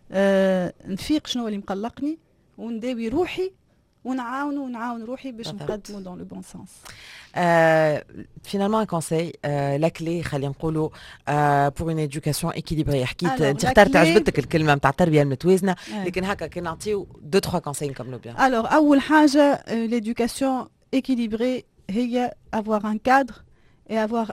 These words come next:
Speaker 1: un nom positif.
Speaker 2: D'accord.
Speaker 1: معناتها ربي صغيري اللي فما حاجات des noms à ne pas discuter ou des noms à discuter، حاجات à négocier، mais فما un nom positif. L'éducation positive,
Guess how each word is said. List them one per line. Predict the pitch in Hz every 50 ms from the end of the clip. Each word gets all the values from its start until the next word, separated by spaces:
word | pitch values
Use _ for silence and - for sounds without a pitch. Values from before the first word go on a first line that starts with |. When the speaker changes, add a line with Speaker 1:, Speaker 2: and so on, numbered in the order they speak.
| - 214
Speaker 1:
un | 214 214
nom | 220 214 233 247 277 311 330 392 359 - _ _ _ _ - - _ - 269
positif. | 262 240 240 233 - - - 185 - - - - - - - _ _ _ _ _ _ _ -
Speaker 2:
D'accord. | 123 - - - 107 113 156
Speaker 1:
معناتها | 214 214 202 196 208 208 196
ربي | 190 233 247 214 208 196
صغيري | - 220 214 247 277 277 285
اللي | 269 233
فما | 220 - 208 208 196
حاجات | 202 - 208 196 196 226 262 285 - - - - 196 202
des | 254 233
noms | 208 202 208 254 302 - _ _ _ _ _ -
à | 226 240
ne | 226 220
pas | - 220 220
discuter | 185 190 - - - 185 - - 185 226 262 277 _ _ _ _ - - 175 180 185
ou | 214
des | 214 285 302
noms | 269 269 277 294 294 - - 233
à | 233
discuter، | 175 - - - - 190 - - 208 220 240 - _ _ _ _ _ _ _
حاجات | - 285 285 269 - 262 269 -
à | -
négocier، | 226 220 208 202 - 180 190 - - 214 233 247 - _ _ _ _ _ - 220
mais | 208
فما | 208 - 262 269 269 269 262
un | - - 208 208 214 214 233
nom | 262 311 370 415 - _ _ _ _ _ _ _ _ -
positif. | 269 247 214 220 208 - - - - - - -
L'éducation | 214 220 208 247 - 240 233 - - 240 202 - 208
positive, | 190 175 185 185 - - 254 277 269